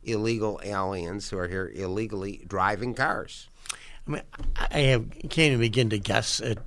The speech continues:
Speaker 2: at where that logic comes from or, or what, what points there were, but, uh, um, somebody should ask the governor to ex-, explain why that's so, or, or which criminal justice, public safety experts out there,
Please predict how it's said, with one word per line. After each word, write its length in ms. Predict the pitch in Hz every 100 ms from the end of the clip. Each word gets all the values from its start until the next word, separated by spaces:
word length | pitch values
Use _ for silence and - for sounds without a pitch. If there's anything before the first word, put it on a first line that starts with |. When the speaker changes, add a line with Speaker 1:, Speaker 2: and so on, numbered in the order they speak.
| -
Speaker 2:
at 300 | 120 98 -
where 140 | 120 120
that 180 | 113 117
logic 420 | 110 117 131 -
comes 260 | - 123
from 320 | - 135 131 120
or, 220 | 104 101 - - - -
or 80 | 120
what, 280 | 117 120 - -
what 240 | 117 113
points 360 | - 123 120 -
there 100 | 107
were, 180 | 123
but, 200 | 117 117 - - 117
uh, 260 | 110 110 - - - - -
um, 400 | 123 113 107 107 -
somebody 300 | 110 113 110
should 180 | - 110
ask 200 | 110 -
the 80 | 104
governor 280 | 113 117 107
to 220 | 107 110
ex-, 260 | 98 - - - -
explain 520 | 113 - - 123 120
why 120 | 120
that's 280 | 117 123 98
so, 260 | - 156 - - - - -
or, 320 | 110 113 104 - -
or 180 | 113
which 460 | 110 107 117 - - - -
criminal 300 | - 147 131
justice, 720 | 110 120 117 - 113 - - - - - -
public 320 | 131 120 113
safety 380 | - 123 - 120
experts 400 | 113 - 120 -
out 220 | 113 107
there, 300 | 120 120 117